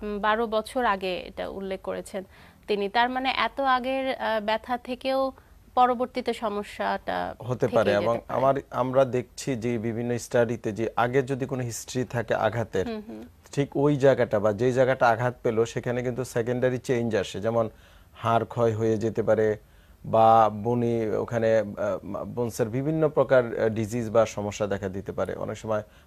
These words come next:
Speaker 2: মাসেলসের প্রবলেম দেখা দিতে পারে, নার্ভের প্রবলেম
Speaker 1: হুম হুম।
Speaker 2: দেখা দিতে পারে। তো আমার মনে হয় যেহেতু এটা ডিস্টার্ব করছে, এটা ওনাকে আইডেন্টিফাই করে then উনি, আহ, সমস্যা থাকলে ডাক্তার সাহেব বা যা দেখে এটা সমাধান করবে। আর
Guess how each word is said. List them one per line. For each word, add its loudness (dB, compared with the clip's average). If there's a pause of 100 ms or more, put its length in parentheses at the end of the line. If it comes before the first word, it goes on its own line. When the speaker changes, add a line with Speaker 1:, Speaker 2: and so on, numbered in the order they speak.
Speaker 2:
মাসেলসের 2
প্রবলেম 0
দেখা -2
দিতে -6
পারে, -2
নার্ভের 2
প্রবলেম 0
Speaker 1:
হুম -4
হুম। -2
Speaker 2:
দেখা -6
দিতে -6
পারে। -4 (520)
তো 2
আমার 4
মনে 2
হয় 4 (300)
যেহেতু 2
এটা 2
ডিস্টার্ব -2
করছে, -2
এটা 2
ওনাকে 0
আইডেন্টিফাই -2
করে 0 (460)
then 4
উনি, 2
আহ, 4
সমস্যা -2
থাকলে -2
ডাক্তার -2
সাহেব -2 (140)
বা 4
যা 0 (120)
দেখে -6
এটা -4
সমাধান -4
করবে। -6 (160)
আর -6